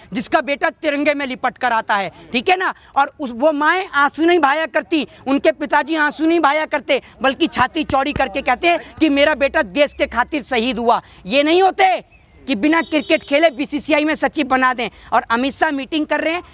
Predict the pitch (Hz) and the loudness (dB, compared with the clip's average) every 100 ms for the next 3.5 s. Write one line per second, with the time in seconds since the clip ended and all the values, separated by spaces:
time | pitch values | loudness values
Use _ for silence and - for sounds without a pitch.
0 | - - 285 320 311 330 294 330 311 339 | -6 -2 0 0 -2 -2 0 0 0 -2
1 | 311 320 311 311 302 294 302 359 294 - | 0 2 2 0 0 0 0 0 -2 -8
2 | - - 220 269 294 285 294 330 330 311 | -20 -6 -2 -2 -2 -4 -2 0 0 0
3 | 302 330 311 311 | -2 0 0 0